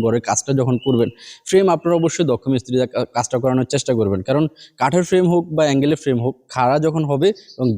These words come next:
টালি টিনটা যখন বিছানো হবে, দেখতে সুন্দর দেখা যাবে, কোনো ধরনের পাতা লতা বা কোনো ধরনের কোনো কিছু আটকাবে না, যার কারণে আপনার টিনটা দীর্ঘদিন পর্যন্ত টেকসই থাকবে। অবশ্যই ভালো কোয়ালিটি মালামাল ব্যবহার করার চেষ্টা করবেন। তো ওনাদের ঘর এটা এবং ঘরের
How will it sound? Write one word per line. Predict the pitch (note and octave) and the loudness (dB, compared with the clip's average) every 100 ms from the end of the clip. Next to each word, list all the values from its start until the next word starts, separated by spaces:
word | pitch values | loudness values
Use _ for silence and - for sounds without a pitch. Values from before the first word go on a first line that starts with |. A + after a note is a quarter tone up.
| - | -4
টালি | A#2 B2+ | -2 0
টিনটা | D#3 E3 | 2 2
যখন | D#3+ D3+ D3+ | 2 2 2
বিছানো | D3+ D#3+ C#3+ | 0 0 0
হবে, | C#3+ E3+ | 0 0
দেখতে | C3 - C#3 | 0 -2 -8
সুন্দর | - C#3 D3+ | -2 0 2
দেখা | C#3+ D3 | 0 2
যাবে, | D3 | 0
কোনো | D3 C3+ | 0 0
ধরনের | C3+ C#3+ C#3+ | 2 0 0
পাতা | C3+ B2+ C3+ | 0 0 0
লতা | B2+ A#2+ | -2 -2
বা | C3 | -4
কোনো | C3+ B2 | -2 -4
ধরনের | A#2+ C3+ D#3+ - - - | 0 0 -2 -6 -20 -2
কোনো | B2 | -2
কিছু | B2+ - - | 0 -2 -2
আটকাবে | D3+ D#3 A#2 | -2 0 0
না, | F#2+ D2+ - _ - | -2 -6 -18 _ -4
যার | B2 | -4
কারণে | - F3 | 0 0
আপনার | E3 E3 - | 0 -4 -2
টিনটা | D3 D#3 D3+ | 0 2 2
দীর্ঘদিন | B2+ D3 D#3 D3+ E3 E3+ D#3 | 0 0 0 2 0 0 -2
পর্যন্ত | D3+ C#3+ C#3+ C3+ | -4 -4 -6 -6
টেকসই | B2 - A2+ | -6 -4 -4
থাকবে। | G#2+ F2+ F#2 _ - | -6 -8 -14 _ -6
অবশ্যই | B2 F3+ F3+ G3 C#3 | -2 0 0 2 2
ভালো | C#3 | 2
কোয়ালিটি | C#3+ C#3 C3+ | 2 0 0
মালামাল | C3+ C3 A#2+ A#2 | 0 0 0 0
ব্যবহার | A2 G#2+ | 0 -2
করার | G#2+ A2 - | -2 -4 -4
চেষ্টা | G#2+ G#2 | -10 -10
করবেন। | F#2+ - - | -12 -14 -6
তো | C3 | 0
ওনাদের | C3+ D3+ E3+ B2+ | 2 2 2 2
ঘর | A2+ C#3 | 2 2
এটা | F3+ D#3 F#3 | 0 0 0
এবং | F#3 F3 | 2 2
ঘরের | C#3 D3 | 2 0